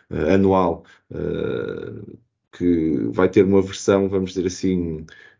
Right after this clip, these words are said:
eh, resumida, porque estamos a falar de dois dias de conferência com não sei quantas, não sei quantas tracks, aquilo tem sempre sessões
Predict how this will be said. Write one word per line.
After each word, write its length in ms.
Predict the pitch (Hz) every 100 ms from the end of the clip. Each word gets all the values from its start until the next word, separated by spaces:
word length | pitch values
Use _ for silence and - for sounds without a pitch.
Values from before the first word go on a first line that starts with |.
| -
eh, 140 | 71
resumida, 580 | 78 90 107 104 117 143
porque 340 | 135 - - 87
estamos 460 | 82 78 - -
a 40 | -
falar 140 | 69
de 60 | 76
dois 160 | 87
dias 140 | 90 90
de 40 |
conferência 380 | 87 98 87 82
com 80 | 85
não 60 |
sei 180 | 87 82
quantas, 460 | 87 82 85 80 - - -
não 80 | 92
sei 140 | - 87
quantas 320 | 90 92 -
tracks, 360 | 95 82 -
aquilo 240 | 78 76 76
tem 120 | 82
sempre 320 | 85 80 -
sessões 560 | - - 90 82 82